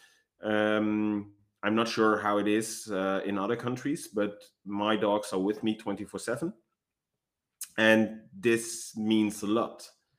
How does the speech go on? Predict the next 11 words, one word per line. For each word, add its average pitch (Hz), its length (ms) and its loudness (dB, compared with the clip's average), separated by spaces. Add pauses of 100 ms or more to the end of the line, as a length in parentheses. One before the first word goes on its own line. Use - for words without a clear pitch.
(400)
because, 107 720 0
um, 98 720 -2
work 110 400 2
is 104 120 -4
not 104 440 -2
done, 110 380 0 (180)
uh, 95 540 -8 (160)
after 98 320 -4
nine 95 320 -2
to 101 100 -8
five. 98 420 -2